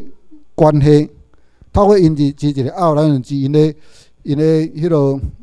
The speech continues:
是因的迄落国安部内底摕出即个名单，因马上两三工中间，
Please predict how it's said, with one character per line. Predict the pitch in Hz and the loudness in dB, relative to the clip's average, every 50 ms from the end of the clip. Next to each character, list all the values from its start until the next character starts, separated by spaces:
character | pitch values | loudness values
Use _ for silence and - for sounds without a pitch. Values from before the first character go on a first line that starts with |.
| - _ | -20 _
是 | - 135 | -8 -6
因 | 131 131 | -4 -2
的 | 143 143 151 - - - 622 - 370 | -2 -4 -4 -8 -14 -20 -20 -14 -8
迄 | - 143 156 | -6 -4 -2
落 | 170 156 143 143 143 147 131 _ _ _ _ - - - | 0 0 0 0 -2 -4 -8 _ _ _ _ -20 -16 -10
国 | - 196 175 151 | -6 -4 -2 0
安 | 143 143 | -2 -2
部 | 135 - 135 131 131 143 - | 0 0 0 2 0 0 -2
内 | 139 127 120 | -4 -6 -6
底 | - 170 165 143 - - - | -4 -4 -4 -6 -6 -8 -8
摕 | - - 120 | -8 -6 -6
出 | - 170 160 | -6 -8 -10
即 | - - 160 | -8 -8 -6
个 | 143 127 | -4 -4
名 | 123 123 | -4 -6
单， | 120 - 135 131 127 110 - _ _ _ _ _ _ _ _ _ _ _ _ _ _ _ _ _ - - - _ _ _ _ _ | -6 -6 -6 -6 -6 -8 -12 _ _ _ _ _ _ _ _ _ _ _ _ _ _ _ _ _ -20 -20 -20 _ _ _ _ _
因 | - 170 160 | -4 -2 -2
马 | 170 165 170 165 165 | 0 0 0 2 0
上 | - 151 143 135 143 135 - _ _ _ _ _ _ _ _ _ _ _ _ _ _ _ _ _ _ _ _ _ _ _ _ _ _ _ _ - | 0 0 -2 -2 -4 -8 -12 _ _ _ _ _ _ _ _ _ _ _ _ _ _ _ _ _ _ _ _ _ _ _ _ _ _ _ _ -8
两 | 147 147 147 | -6 -4 -2
三 | 135 170 160 165 | 0 0 0 2
工 | 175 175 170 | 2 0 2
中 | 151 170 156 156 | 4 4 4 4
间， | 170 170 165 160 151 | 4 2 2 -2 -6